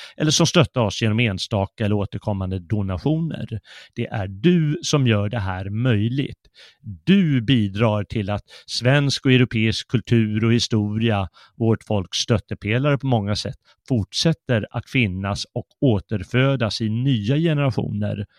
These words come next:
Därför är jag dig evigt tacksam.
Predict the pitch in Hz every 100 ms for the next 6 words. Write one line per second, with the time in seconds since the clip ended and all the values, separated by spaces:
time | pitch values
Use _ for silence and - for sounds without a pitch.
0 | - - _ _ - - 107 156 110 113
1 | 104 98 95 87 98 _ 147 98 80 101
2 | - - - - - - 131 -